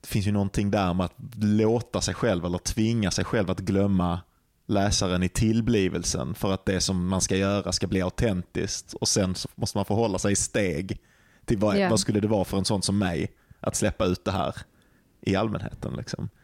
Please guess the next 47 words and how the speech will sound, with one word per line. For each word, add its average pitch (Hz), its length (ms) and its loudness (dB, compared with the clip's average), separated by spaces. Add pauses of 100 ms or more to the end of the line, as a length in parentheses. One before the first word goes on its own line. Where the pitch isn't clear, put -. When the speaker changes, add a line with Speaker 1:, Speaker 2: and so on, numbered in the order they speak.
(380)
Speaker 1:
En, - 200 -4 (200)
att - 140 -12
Speaker 2:
Ja, 233 500 2 (460)
och 220 400 4 (280)
Speaker 1:
Ja, - 120 -4
det 113 60 0
beror 104 160 4
ju 95 40 0
på - 140 0
hur 95 140 4
tabubelagd 90 680 0
fantasi - 560 0
man 127 160 0
har, 131 280 2
antar 110 240 0
jag, 104 140 0
men 110 80 0
det 117 80 2
kan - 140 2
Speaker 2:
Ja, 240 60 4
Speaker 1:
ju 247 40 4
Speaker 2:
men 254 120 4
Speaker 1:
finnas 247 280 4
såna. - 120 0
Speaker 2:
jag 254 100 6
kan 254 120 6
gissa 240 440 4
att 254 120 2
folk 214 300 4
i - 20 6
allmänhet 185 480 4
tänker 185 520 4
att 214 140 2
det 202 60 2
måste 190 440 4
ju 180 60 6
vara 175 160 6
erotiken 170 720 2
som 185 120 4
är 170 40 4
jobbigast 180 560 2
för 196 240 0
henne, 175 220 2
så - 120 -2
här. 185 160 0 (400)
Eh, 165 520 2 (140)
men 190 640 6